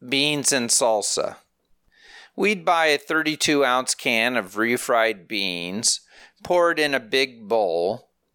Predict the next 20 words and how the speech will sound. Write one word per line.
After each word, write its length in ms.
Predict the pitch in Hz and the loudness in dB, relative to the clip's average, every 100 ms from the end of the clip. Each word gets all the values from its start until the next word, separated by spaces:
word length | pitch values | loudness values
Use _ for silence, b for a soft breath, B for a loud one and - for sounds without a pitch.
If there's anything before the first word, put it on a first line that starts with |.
| _ _ | _ _
mix 360 | - 170 175 - | -4 -2 0 0
in 180 | 165 147 | 0 0
some 200 | - 113 | -2 -2
hot 480 | - 143 135 - - | -2 0 0 -2 -10
paste 440 | 147 131 127 - | -2 0 0 -2
picante 600 | 107 - 131 135 - 104 | -6 -4 -2 -2 0 0
sauce 440 | 101 120 95 101 - | 0 0 0 0 -4
to 160 | 98 | -8
taste, 800 | - - 143 113 85 - - - _ B B B B _ | -6 0 0 0 -2 -2 -2 -4 _ B B B B _
pop 340 | - 175 175 185 | -2 0 0 0
open 320 | 160 - 135 | -2 0 -2
a 60 | 110 | -2
bag 420 | 101 127 123 117 | 2 2 2 -2
of 160 | 90 | -10
tortilla 600 | - 117 101 - 202 165 | -6 -4 -4 -4 0 0
chips, 640 | 113 - 101 107 - - - B B B B | 0 0 0 0 -2 -6 -6 B B B B
and 460 | 147 143 139 143 - 135 127 | 0 0 -2 -6 -12 -18 -4
dig 280 | 151 156 135 | 0 2 2
in. 420 | 135 104 80 - - _ _ _ _ _ _ _ - | 0 0 -4 -10 -20 _ _ _ _ _ _ _ -8
Second, 720 | - 208 190 180 170 175 - | 0 2 0 -2 -6 -8 -14